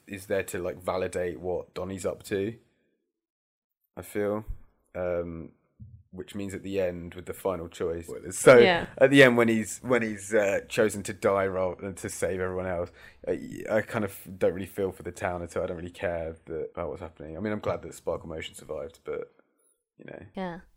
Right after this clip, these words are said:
Speaker 2: Yeah, we didn't get into the ending.
Speaker 1: Well, well, well, should we get to, we'll get to the ending.
Speaker 2: Or should we not just say now?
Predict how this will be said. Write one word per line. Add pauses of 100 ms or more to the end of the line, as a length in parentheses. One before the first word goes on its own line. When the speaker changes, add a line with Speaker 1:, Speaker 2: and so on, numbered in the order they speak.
(160)
Speaker 2:
Yeah,
we
didn't
get
into
the
ending.
Speaker 1:
Well,
well,
well,
should
we
get
to,
we'll
get
to
the
ending.
Speaker 2:
Or
should
we
not
just
say
now?